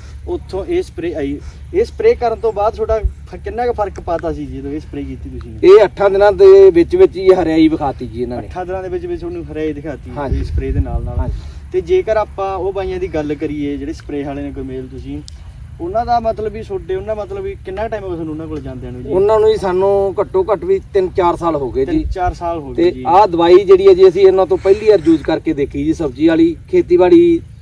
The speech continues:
Speaker 2: ਦੇ ਵਿੱਚ ਅਸੀਂ ਜ਼ਿਆਦਾ ਜਾ ਰਹੇ ਹਾਂ ਜੀ, ਕਣਕ 'ਚ ਤੇ ਆਪਣੀ ਜੀਰੀ ਦੀ ਫਸਲ ਬਾਰੇ। ਇਹ ਉਹਨਾਂ ਨੇ ਸਾਨੂੰ ਪਹਿਲੀ ਵਾਰ ਆਖਿਆ ਜੀ ਸਾਡੀ ਦਵਾਈ ਵਰਤ ਕੇ ਦੇਖੋ ਜੀ, ਸਾਨੂੰ ਬਹੁਤ ਫਾਇਦਾ ਹੋਇਆ ਜੀ ਉਹਦੇ
Speaker 1: ਤੇ ਤੁਹਾਨੂੰ
Speaker 2: ਨਾਲ।
Speaker 1: ਬਹੁਤ ਫਾਇਦਾ ਹੋਇਆ ਤੁਹਾਡਾ ਕਹਿਣ ਦਾ
Speaker 2: ਹਾਂਜੀ,
Speaker 1: ਮਤਲਬ
Speaker 2: ਹਾਂਜੀ।
Speaker 1: ਤੁਹਾਨੂੰ ਮਤਲਬ ਤਸੱਲੀ ਬਖਸ਼ ਕੰਮ ਹੋਇਆ ਜੀ।
Speaker 2: ਹਾਂਜੀ, ਹਾਂਜੀ।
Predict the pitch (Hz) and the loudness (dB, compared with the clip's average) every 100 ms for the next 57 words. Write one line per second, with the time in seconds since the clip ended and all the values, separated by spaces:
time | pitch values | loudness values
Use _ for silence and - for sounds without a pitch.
0 | - 165 165 147 156 151 143 135 147 151 | -2 0 0 0 -2 -2 -2 -2 -2 0
1 | 151 147 151 147 139 147 131 135 151 151 | -2 -2 -2 -4 -6 -6 -8 -8 -4 -4
2 | 139 - - - - - 147 151 143 139 | -6 -14 -20 -20 -20 -4 4 4 4 0
3 | 147 143 135 135 131 139 135 139 151 143 | -2 -2 -2 -6 -6 -6 -6 -6 -4 -2
4 | 139 135 - - - - 170 190 208 190 | 0 0 -4 -16 -18 4 8 10 8 4
5 | 190 185 175 175 156 170 175 165 160 151 | 2 2 0 -2 -2 4 4 4 0 0
6 | 160 156 151 139 143 143 135 - 143 135 | -2 -2 -4 -2 -2 0 -2 -6 -8 -4
7 | 139 151 147 147 139 147 165 127 131 123 | -6 -6 -8 -8 -6 -4 -6 -8 -8 -8
8 | - - 101 139 143 151 147 151 165 160 | -10 -14 -14 -10 -10 -10 -10 -8 -8 -10
9 | - 190 202 185 151 147 131 123 127 156 | -6 -2 0 0 -2 -6 -10 -12 -8 -6
10 | 135 123 123 113 104 - - 147 160 170 | -6 -6 -8 -10 -12 -14 -14 -10 -8 -8
11 | 165 - 175 277 202 190 - 370 349 175 | -10 -8 -2 0 0 -4 -8 -8 -8 -6
12 | 160 147 135 127 156 156 127 123 151 | -6 -6 -6 -8 -4 -2 -2 -6 -12